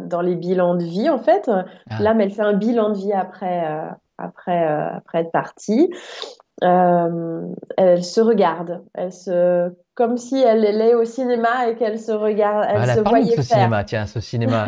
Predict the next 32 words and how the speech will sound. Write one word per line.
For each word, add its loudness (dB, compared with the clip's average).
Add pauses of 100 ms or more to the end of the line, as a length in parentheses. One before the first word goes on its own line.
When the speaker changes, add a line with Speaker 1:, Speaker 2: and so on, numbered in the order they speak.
(140)
Speaker 1:
<laughs> -8
Speaker 2:
Ça, 0
c'est, 2
Speaker 1:
Et, 6
Speaker 2:
c'est, -2
j'ai 2
Speaker 1:
et 6
Speaker 2:
trouvé -2
ça -4
Speaker 1:
ça, 0
et 4
Speaker 2:
super. -2
Speaker 1:
ça, -2 (180)
et 0
ça, -2
je, -6 (320)
il -4
me 0
Speaker 2:
Mais 2
ça 0
a 2
l'air 0
Speaker 1:
semble -4
Speaker 2:
très -2
Speaker 1:
que -4
Speaker 2:
dur. -6 (580)
Speaker 1:
c'est, -2
c'est -2
ça 2
qui -4
semble, -2
le, -2